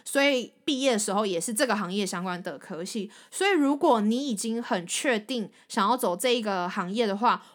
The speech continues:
我个人蛮建议，如果你还是学生的话，那你就转学吧，或是你就转系，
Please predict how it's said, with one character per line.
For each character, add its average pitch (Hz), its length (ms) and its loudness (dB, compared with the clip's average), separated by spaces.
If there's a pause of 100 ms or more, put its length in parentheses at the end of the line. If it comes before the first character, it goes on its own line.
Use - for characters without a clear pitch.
我 226 160 4
个 302 280 2
人 214 180 4
蛮 208 260 0
建 262 260 0
议， 269 100 -4
如 233 200 0
果 269 80 0
你 202 100 -2
还 196 140 -4
是 247 140 0
学 202 200 -2
生 202 160 -2
的 190 80 -2
话， 196 360 -2 (260)
那 381 180 2
你 220 80 2
就 254 60 0
转 196 240 -2
学 165 220 -4
吧， 170 340 -2
或 311 160 0
是 294 120 -2
你 220 100 0
就 220 120 0
转 180 200 -4
系， - 380 -4